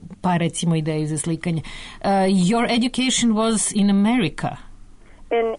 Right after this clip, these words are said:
Speaker 2: in Canada.
Speaker 1: Uh, in Canada. And how do you now, uh, this, uh, education, uh, understand when you are living in London? It is, uh,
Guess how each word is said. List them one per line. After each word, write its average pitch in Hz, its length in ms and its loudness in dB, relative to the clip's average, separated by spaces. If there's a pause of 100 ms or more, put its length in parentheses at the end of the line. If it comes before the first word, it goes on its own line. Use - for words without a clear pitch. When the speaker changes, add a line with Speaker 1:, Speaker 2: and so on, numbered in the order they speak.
Speaker 2:
in 220 60 -6
Canada. 190 460 0 (240)
Speaker 1:
Uh, 190 200 2
in 190 100 4
Canada. 165 400 2
And 202 180 2
how 294 280 0
do 277 160 0
you 254 360 2 (420)
now, 226 440 4 (140)
uh, 175 520 -2 (600)
this, 214 400 0
uh, 175 200 0
education, 190 960 0
uh, 160 460 -4 (520)
understand 190 920 0
when 190 220 2
you 190 100 4
are 180 120 2
living 170 300 2
in 156 120 0
London? 151 420 2 (480)
It 175 140 -4
is, 175 240 0
uh, 170 120 -2